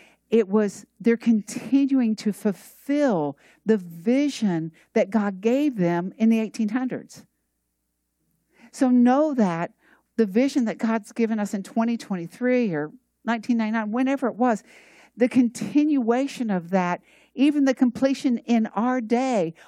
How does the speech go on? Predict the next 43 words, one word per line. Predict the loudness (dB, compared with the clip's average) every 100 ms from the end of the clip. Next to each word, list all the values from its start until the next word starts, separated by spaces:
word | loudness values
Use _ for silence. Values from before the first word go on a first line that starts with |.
| _
will | 0 2
be | 2 2
the, | 4 2 0 -2
will | 0 2
be | 4 2
the | 2 -2 0
overflow | 0 2 -2 -6 0 0 0
to | -2
the | -2
generations | -2 -2 -2 0 0 -2 -6 -10 -8
to | -12
come. | -8 -4 -4 -4 -14 _ _ _ _ _ _ _ _ _ _ -8
So | 0 0
we | 2 2
know | 2 2 4 2 2
that | 0 2
there | 0 2
is | 0 0
an | -2 0
open | 0 0 0 -2 0
door, | -2 0 0 -2 -8 _ _ _
and | 0 2
this | 0 -4 _
open | -2 0 0 0 0
door | -2 0 2 0 -4 _
is | -2 -2
going | 0 0 0
to | -2 -4
be | -2 0 0 0 -6 _ _ _ _ -2
a, | 0 2 0 -6 _
a, | -4 -2 -4 -4
um, | -2 -2 -4 -10 -4
I | -2
don't | 0
even | 0 0
know |
what | 0 -2
the | -2
right | -2 -2
word | -2 -4 -2
is, | -4 -6
but | _ -2
it's | -2 -6